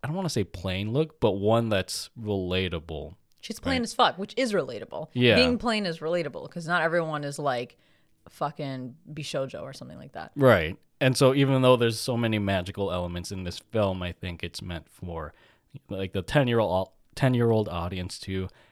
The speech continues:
Speaker 1: connect with some of the things that Chihiro, Chihiro, like, the things, the thoughts going through her head about, like, this very pivotal time in her life. Um, and I think even with, uh, you see growth when you compare it to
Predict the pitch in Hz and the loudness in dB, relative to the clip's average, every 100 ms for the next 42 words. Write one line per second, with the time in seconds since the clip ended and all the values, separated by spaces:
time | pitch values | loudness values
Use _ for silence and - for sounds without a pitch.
0 | _ - 123 113 113 101 110 95 90 95 | _ -2 2 2 0 -4 -4 -4 -6 -6
1 | 92 92 - 98 90 92 92 - - 135 | -8 -6 -6 -6 -8 -8 -12 -12 -2 0
2 | 107 98 95 92 - _ _ _ - - | 0 0 0 -2 -8 _ _ _ -20 -2
3 | 135 107 107 120 104 - 110 - 104 - | 0 0 -2 -2 -2 -4 -2 2 2 2
4 | - 98 90 - 98 90 87 85 90 85 | -2 -2 -2 -6 -6 -4 -4 -4 -4 -4
5 | 82 98 _ - 92 95 87 - 131 104 | -6 -12 _ -8 -4 -2 -4 -6 -4 -4
6 | - - _ 104 95 90 90 101 92 92 | -4 -8 _ -10 -6 -4 -4 -4 -4 -6
7 | - 92 90 85 82 82 85 85 - - | -6 -6 -4 -6 -8 -8 -6 -6 -8 -14
8 | - - - _ - 90 87 85 82 82 | -20 -20 -20 _ -4 0 0 0 -2 -6
9 | 87 - - 120 143 170 185 180 170 147 | -10 -14 -2 2 4 4 0 2 2 2
10 | 113 104 - 95 87 95 - - 139 - | 2 0 0 -2 -2 -4 -10 -8 -4 -2
11 | 180 123 127 120 - - _ - 110 110 | -2 2 4 4 2 -14 _ -10 -8 -4
12 | 117 - 104 101 - 101 92 87 | -6 -2 -2 -2 -6 -6 -6 -6